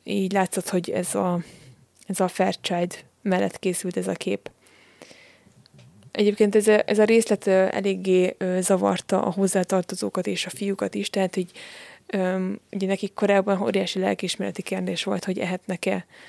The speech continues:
a halottak húsából, és végül, végül, ö, hát ugye arra jutottak, hogy kötelességük megtenni, mert így tudnak csak életben maradni.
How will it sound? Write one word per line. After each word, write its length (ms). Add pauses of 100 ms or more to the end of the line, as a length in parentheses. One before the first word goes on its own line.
(280)
a 80
halottak 560
húsából, 600
és 320
végül, 520 (960)
végül, 520
ö, 240 (340)
hát 160
ugye 160
arra 320
jutottak, 440
hogy 100
kötelességük 720
megtenni, 460
mert 340
így 120
tudnak 280
csak 240
életben 320
maradni. 440